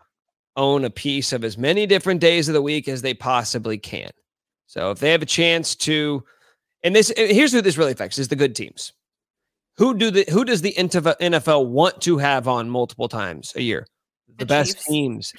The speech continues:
Speaker 1: the
Speaker 2: <laughs>
Speaker 1: teams who want to watch. Uh, people wanna watch. So the Chiefs, the Bills, the Bengals, the Eagles, like, these are the teams that they want to feature more. So it makes sense that guys like Patrick Mahomes and Justin Reed come out and say,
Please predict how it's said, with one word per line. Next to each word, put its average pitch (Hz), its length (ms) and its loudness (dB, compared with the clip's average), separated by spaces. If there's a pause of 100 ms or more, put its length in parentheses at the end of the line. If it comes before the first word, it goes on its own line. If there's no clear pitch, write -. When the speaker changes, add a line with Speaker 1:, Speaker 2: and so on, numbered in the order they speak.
(140)
Speaker 1:
the 131 140 -4
Speaker 2:
<laughs> - 80 -6
Speaker 1:
teams - 520 2 (200)
who 143 300 -2 (100)
want 139 340 2
to - 120 -8
watch. 113 640 -2 (500)
Uh, 107 200 -10
people 151 240 -2
wanna 143 180 2
watch. 139 540 2
So 131 220 2
the 139 80 -4
Chiefs, 170 360 -4
the 120 80 -14
Bills, 147 400 2
the - 60 -20
Bengals, 139 540 -2
the - 180 -16
Eagles, 139 380 -2
like, 110 160 -14
these 160 260 -4
are 156 40 -4
the 160 80 -6
teams 151 480 -4
that 131 180 -4 (640)
they 151 260 2
want 151 280 2
to 135 100 -2
feature 214 360 2
more. 120 300 -2
So 156 320 4
it 170 140 -2
makes 175 240 2
sense 180 240 2
that 156 80 -2
guys 139 260 2
like 131 120 -6
Patrick 131 340 -2
Mahomes 165 420 0
and 127 140 -6
Justin 131 320 -2
Reed 147 340 -4
come 135 160 -8
out 127 220 -4
and 120 100 -10
say, 117 420 0